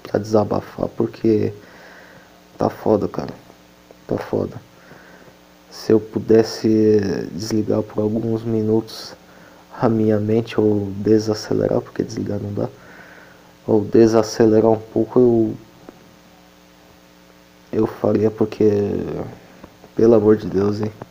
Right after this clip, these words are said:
Pelo amor de Deus. É... você,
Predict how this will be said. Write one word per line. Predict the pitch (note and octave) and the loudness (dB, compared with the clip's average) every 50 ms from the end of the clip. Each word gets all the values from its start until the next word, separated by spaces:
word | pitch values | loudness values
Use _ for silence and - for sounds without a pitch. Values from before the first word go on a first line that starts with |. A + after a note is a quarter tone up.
| _ _ _ - | _ _ _ -2
Pelo | G#2 G#2+ G#2+ | 0 2 2
amor | G#2+ G#2+ G2+ G2+ F#2+ | 2 0 -2 -4 -6
de | - - | -6 -6
Deus. | F2 F#2 F2 F2+ - - - - _ _ - - - - - - - - - - - - - - - - - - - - - - - - - - - - - - - - | -4 -4 -4 -4 -6 -10 -16 -20 _ _ -20 -20 -20 -20 -20 -20 -20 -20 -20 -20 -20 -20 -20 -20 -20 -20 -20 -20 -20 -20 -20 -20 -20 -20 -20 -20 -20 -20 -14 -8 -6 -4
É... | G2+ G2+ G#2 G#2 G2+ F#2+ F#2+ F2+ E2+ E2+ - - - - - _ _ _ _ _ _ _ _ _ _ _ _ _ _ _ _ _ _ _ - - _ _ _ - - _ _ - - - - _ _ _ _ - - - - - - - - - - - - - - - _ - - - - - - - - - - - - - - - | -2 -2 -2 -2 -4 -6 -6 -8 -10 -12 -14 -18 -20 -20 -20 _ _ _ _ _ _ _ _ _ _ _ _ _ _ _ _ _ _ _ -20 -20 _ _ _ -20 -20 _ _ -20 -20 -20 -20 _ _ _ _ -20 -20 -20 -20 -20 -20 -20 -20 -20 -20 -20 -20 -20 -20 -20 _ -20 -20 -20 -20 -20 -20 -20 -20 -20 -20 -20 -20 -20 -20 -14
você, | - G#2+ A#2+ A2+ G#2+ G#2+ G#2+ G#2 G#2 - - - A2 A2+ A2+ A2+ A2+ A2 A2 A2 A2 | -10 -6 -6 -4 -2 -2 -2 -2 -4 -6 -2 2 4 6 8 8 8 6 6 4 0